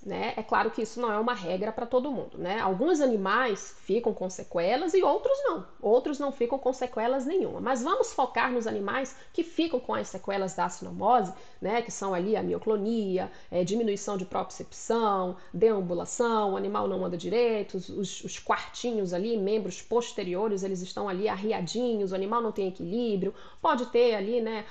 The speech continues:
a, o vestíbulo ali, a síndrome vestibular, é, que é mais, gente? Ah, reflexos, né, também diminuídos. Então, o animal, né, a parte neuromotora do animal tá bem ruim,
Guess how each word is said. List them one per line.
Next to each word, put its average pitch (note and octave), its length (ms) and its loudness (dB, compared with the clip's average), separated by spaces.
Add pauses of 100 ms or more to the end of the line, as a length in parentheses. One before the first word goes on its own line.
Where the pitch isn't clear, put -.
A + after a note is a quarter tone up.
a, F#3 300 0
o F#3+ 40 2
vestíbulo F#3+ 840 2
ali, A3+ 160 2
a G3+ 60 0
síndrome G3 420 -2
vestibular, F#3 840 -2 (320)
é, F#3+ 300 0
que F3+ 100 -6
é A#3 60 0
mais, F3 280 -2
gente? - 380 -12 (300)
Ah, F3+ 600 -2
reflexos, A3 680 2
né, G3 240 -2
também G3+ 440 -2
diminuídos. G#3 880 -2
Então, A#4+ 260 -2
o A#4+ 40 0
animal, E4 420 0
né, D4+ 100 -6
a B3+ 80 -4
parte - 320 -2
neuromotora A#3 640 0
do G#3 80 -6
animal G#3 300 -2
tá G#3 120 -6
bem G#3+ 220 0
ruim, G#3 300 -2